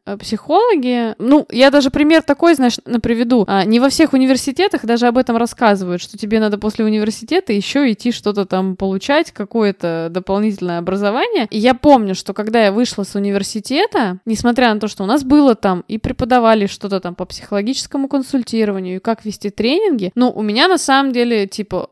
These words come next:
а как я могу консультировать? То есть у меня прям был такой вопрос ещё тогда. Я ещё металась, я не понимала, хочу я там быть психологом или нет. Но после университета, университет даёт базовые знания, фундаментальные.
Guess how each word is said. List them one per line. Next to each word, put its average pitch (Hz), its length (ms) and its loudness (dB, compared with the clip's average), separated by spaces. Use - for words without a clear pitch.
а 190 100 -8
как 269 260 0
я 269 100 -2
могу 214 240 -4
консультировать? 190 840 -8
То - 80 -12
есть 180 120 -12
у 196 40 -4
меня 247 160 2
прям 330 240 2
был 277 140 2
такой 196 280 -6
вопрос 254 560 0
ещё - 240 -4
тогда. 208 460 0
Я 196 160 2
ещё 202 200 2
металась, 311 520 2
я 214 60 0
не 214 120 0
понимала, 220 440 0
хочу - 300 -2
я 311 220 6
там 233 200 -2
быть 226 140 0
психологом 196 600 -2
или 190 100 -4
нет. 220 340 -4
Но 220 100 -2
после 269 360 2
университета, 233 960 0
университет 226 640 2
даёт 214 320 4
базовые 202 600 4
знания, 196 720 0
фундаментальные. 208 1120 2